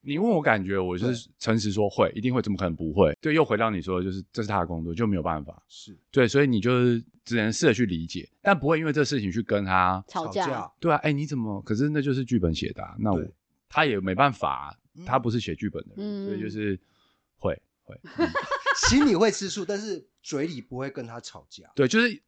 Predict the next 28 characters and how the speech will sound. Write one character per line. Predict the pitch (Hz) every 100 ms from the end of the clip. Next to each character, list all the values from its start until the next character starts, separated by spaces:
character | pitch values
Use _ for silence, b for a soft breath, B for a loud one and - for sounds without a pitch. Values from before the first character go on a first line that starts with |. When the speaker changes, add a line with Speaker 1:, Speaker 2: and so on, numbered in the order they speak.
| -
Speaker 1:
有 | 135 160
一 |
个 | 196
方 | 180 175
式 | 175
可 | 131
以 | 110
让 | 110
他 | 110
调 | 101 80
节 | 80
掉 | 76 76
啊， | 69
就 | 85
是 | 107
说 | 107
你 | 104
可 | 139
以 | 139
理 | 107
解 | 104
这 | 104
事 | 92 104
情， | 85 - -
Speaker 2:
嗯。 | 104 _ _
Speaker 1:
就 | 139
不 | 113
会 | 104